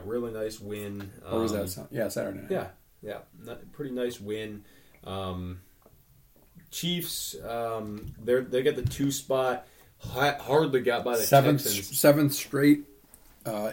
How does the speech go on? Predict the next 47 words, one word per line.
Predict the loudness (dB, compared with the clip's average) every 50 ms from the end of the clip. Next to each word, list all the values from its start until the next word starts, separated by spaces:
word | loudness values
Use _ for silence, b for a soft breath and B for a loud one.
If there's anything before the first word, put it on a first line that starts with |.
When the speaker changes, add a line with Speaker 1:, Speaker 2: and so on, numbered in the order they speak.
| -6 -6 -4
Speaker 2:
A | -2 0 0
F | 0 -2
C | -4 -6 -4 -4
West | -2 0 2 2 2 0 -2 -10 -8
division | -8 -6 -4 -4 -4 -4 -6 -8
title. | -8 -6 -6 -4 -4 -4 -4
Speaker 1:
Yeah, | -4
they've | -6 -6 -8 -6
been, | -8 -8 -8 -8 -8
that's | -6 0 2
Speaker 2:
Only | 4 4 4 4
two | 2 2 0 2 2 2
other | 2 2
Speaker 1:
it's | 0 -2
a | 0
Speaker 2:
teams, | 0 2 2
or |
Speaker 1:
dynasty. | 4 4 4 2 0 -2 -2 0
Speaker 2:
two | 2 4
or | 4 4
three | 2 0 -2 -2
di-, | -2 -4 -4 -4
other | -4 -4 -4
teams | -4 -4 -4 -4 -4 -4
ever | -4 -4 -4 -2 -2
have | 0 0
Speaker 1:
Wait, | 0 0 -2
Speaker 2:
done | -2 0
Speaker 1:
I | 2
mean, | 2 4 6
Speaker 2:
that. |
Speaker 1:
they're, | 6 6 6 6 6
they're | 8 8 8 8
a | 6
really | 4 0 0 0 -2
good | -6 -8 -8 -10 -10
team. | -12 -12 -10 -8 -8 -8 -8 -8 -8 -10 -12 -12 -12
Um, | -10 -10 -8 -8 -8 -8 -8 -10 -10 -12 -16 _ -12
have | -8 -6 -6 -6 -4 -4
been | -6 -6 -6 -8
for | -6 -6 -6
a | -4
while. | -4 -4 -4 -4 -4 -4 -4 -4 -6 -6 -8 -12 -14
Um, | -12 -10 -8 -8 -8 -8 -10 -12 -14 -16 -20 b b b b b b b b b b b b _ -18 -14 -12 -12 -12 -10
I | -8 -6 -4
love | -2 0 0 0 0
them | 0 -2 0 -2 -4 -6 -6 -8 -10 -12